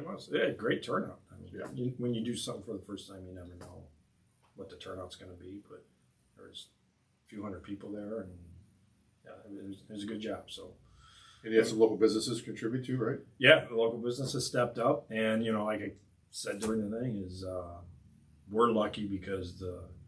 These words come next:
Speaker 1: community supports the police department like no other community. So, talking to a lot of chiefs and being in a lot of different communities, a lot of them don't have that. So, we're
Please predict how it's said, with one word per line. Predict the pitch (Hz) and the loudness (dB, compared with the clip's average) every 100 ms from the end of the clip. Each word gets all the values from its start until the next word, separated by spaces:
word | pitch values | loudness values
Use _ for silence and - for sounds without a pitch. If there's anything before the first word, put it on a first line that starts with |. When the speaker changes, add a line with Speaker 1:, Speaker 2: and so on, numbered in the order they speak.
| - | -16
Speaker 1:
community | - 101 101 95 92 | -8 -4 -2 -2 -4
supports | 87 95 - 98 92 | -6 -10 -8 -8 -8
the | - | -12
police | - 92 - | -12 -10 -10
department | - - - - - _ _ - | -12 -16 -14 -18 -20 _ _ -2
like | - 90 | -2 -2
no | 95 92 | -4 -4
other | 87 85 | -4 -8
community. | - 87 82 82 - | -12 -12 -14 -18 -16
So, | - - - - _ _ _ _ - | -14 -14 -18 -20 _ _ _ _ -8
talking | 95 92 | -6 -6
to | 92 | -6
a | |
lot | 90 92 92 | -2 0 0
of | 90 | -2
chiefs | - 98 90 | -4 -4 -6
and | 90 | -8
being | 92 | -6
in | 87 | -6
a | |
lot | 85 87 | -8 -8
of | 90 | -8
different | 90 90 | -10 -12
communities, | - 90 87 87 85 85 - - _ _ _ | -12 -10 -10 -14 -16 -14 -16 -16 _ _ _
a | 107 | -8
lot | 92 | -6
of | 85 | -6
them | 73 | -12
don't | 82 82 | -18 -20
have | 82 - | -20 -20
that. | - - | -20 -18
So, | - - - - _ _ _ | -14 -12 -14 -18 _ _ _
we're | 90 | -20